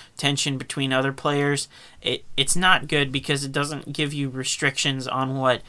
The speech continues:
eighteen, nineteen, twenty-year-old players can actually do,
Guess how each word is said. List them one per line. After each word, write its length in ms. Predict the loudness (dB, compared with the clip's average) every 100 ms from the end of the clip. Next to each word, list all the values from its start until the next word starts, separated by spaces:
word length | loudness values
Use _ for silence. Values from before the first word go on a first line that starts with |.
| -20 -20 -20 -4
eighteen, 480 | -2 0 0 0 2
nineteen, 420 | 2 0 0 -6
twenty-year-old 560 | -4 -2 0 2 2 0
players 460 | 0 2 2 0
can 280 | -4 -6 -6 -4
actually 520 | -4 -2 -6 -6 -6
do, 400 | -4 -4 -4